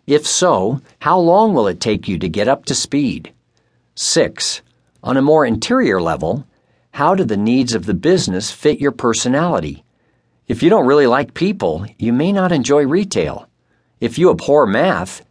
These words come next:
the intense financial and money management aspects of manufacturing won't likely be to your liking. Seven, some businesses live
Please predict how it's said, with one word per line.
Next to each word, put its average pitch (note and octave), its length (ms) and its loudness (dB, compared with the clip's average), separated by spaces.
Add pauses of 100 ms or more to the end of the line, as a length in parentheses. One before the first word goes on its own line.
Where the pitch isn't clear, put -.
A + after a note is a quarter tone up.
the A#2 120 0
intense F#3 400 -2
financial A#2 680 -2
and F2 120 -2
money C#3+ 280 2
management G2+ 680 -2
aspects A#2 540 -2
of F2+ 80 -4
manufacturing G2+ 1040 -2 (240)
won't E3 240 2
likely C3+ 420 -2
be G#2 200 -4
to G#2 40 -2
your F#2 200 -2
liking. A#2 500 -4 (560)
Seven, F2+ 600 -2 (400)
some A#3 340 2
businesses D#3 640 0
live B2+ 400 2